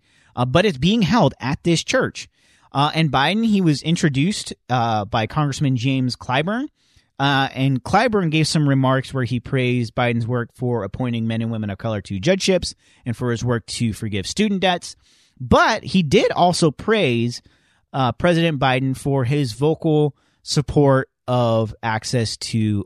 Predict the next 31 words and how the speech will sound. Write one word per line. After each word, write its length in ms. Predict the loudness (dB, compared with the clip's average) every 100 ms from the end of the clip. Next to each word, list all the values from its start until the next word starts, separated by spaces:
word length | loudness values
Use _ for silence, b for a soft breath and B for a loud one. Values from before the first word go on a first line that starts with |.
| -6
abortion. 680 | -2 2 2 2 -4 -8 -14 _ _ _ _ _ _ -2
And 160 | 0
so 320 | 4 4 4
that 400 | 2 2 2 2 -4 _ _ -2
was 220 | 2 2 4
uttered 300 | 2 2 -2
from 380 | -2 -2 -2 -4
the 160 | -2 -2
stage 500 | 2 2 2 0 -4
of 220 | -4 -2
this 160 | -2 -2
church, 480 | -2 -2 -4 -12 -18 _ _ _ _ -4
as 200 | 0 4
well. 420 | 4 4 2 0
And, 300 | 0 0 2
you 80 | 2
know, 140 | 2
it 180 | 2 -2
could 240 | 0 0 2
be 160 | -2 0
argued, 600 | 0 0 0 0 0 -4 b 2
there 120 | 4
was 120 | 4
nothing 220 | 2 2
said 200 | 2 2
about 200 | 2 2
L 120 | 0
G 140 | 0 0
B 140 | -2
T 180 | -2 -6
Q, 400 | 2 4 4